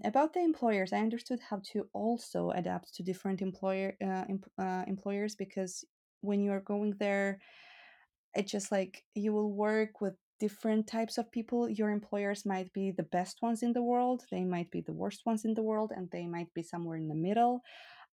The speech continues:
Um, so you should always know your place with them, even if you do not agree with them. I do not think that you should, like, tell them directly that they are wrong. I think that you should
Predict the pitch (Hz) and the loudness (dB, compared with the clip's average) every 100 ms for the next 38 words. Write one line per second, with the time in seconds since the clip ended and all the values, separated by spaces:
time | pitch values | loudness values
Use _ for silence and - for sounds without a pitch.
0 | - 190 185 175 175 - - 208 196 - | -4 -2 0 -2 -4 -10 -4 -2 -2 -2
1 | 202 196 214 214 190 190 190 185 175 175 | -4 -2 -2 0 0 2 2 2 0 -2
2 | - - 185 180 196 185 170 - - 180 | -4 0 2 4 4 2 -2 -6 -2 0
3 | 220 269 - 262 - 277 277 254 - - | 0 0 -2 -4 -2 0 0 -2 -4 0
4 | 220 226 220 185 185 180 180 185 175 170 | 2 2 2 0 0 0 0 -4 -2 0
5 | 175 185 - 175 170 - 175 170 175 170 | 0 0 0 -2 -2 -2 -4 -2 -2 -2
6 | 180 180 175 175 175 - 175 170 170 165 | -4 -2 -4 -4 -4 -2 -4 0 0 0
7 | - - _ _ _ _ _ - 196 190 | -4 -20 _ _ _ _ _ -2 2 4
8 | 185 180 160 160 165 - 180 170 175 170 | 4 2 2 2 0 -2 -2 -2 0 -2
9 | 165 165 175 196 233 202 180 190 190 180 | -2 -2 0 2 2 0 -2 -2 0 -2
10 | 180 175 - 180 | -2 -4 -2 -4